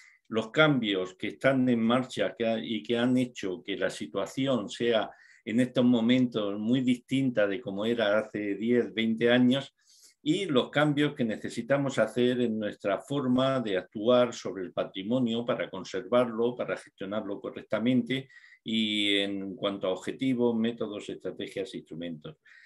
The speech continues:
con algunos ejemplos de buenas prácticas. Y finalmente hablaré de las implicaciones sociales, culturales y de todo tipo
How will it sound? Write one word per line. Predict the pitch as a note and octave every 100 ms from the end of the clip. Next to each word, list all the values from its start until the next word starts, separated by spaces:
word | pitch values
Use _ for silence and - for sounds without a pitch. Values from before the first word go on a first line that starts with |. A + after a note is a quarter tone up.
| - -
con | G2 G2+
algunos | F#2+ G2+ A#2 A2+ A2+ A2+
ejemplos | G2 B2+ C3 A#2+ A2+ A2+ B2 A#2+ F#2+
de | F2
buenas | G2+ G2 F2+ -
prácticas. | F#2 F2+ - E2+ F2+ F2 -
Y | G#2 G#2 G#2 G2+
finalmente | A2+ B2 B2+ B2+ C3 B2 C3 C3+ - _ _
hablaré | - A2 G#2+ A2 B2+ B2+ B2
de | A2+ G2+ -
las | - G#2 G2+ A2+
implicaciones | G#2+ - G2 C3 B2+ B2
sociales, | G2+ - C#3 C3+ B2+ A#2+ -
culturales | F#2+ - G2+ C3 C3 A#2 A#2 A#2+ A#2+
y |
de | F2+ F#2+
todo | A#2+ A2+ G#2+
tipo | A2+ G#2+ A2+ A2+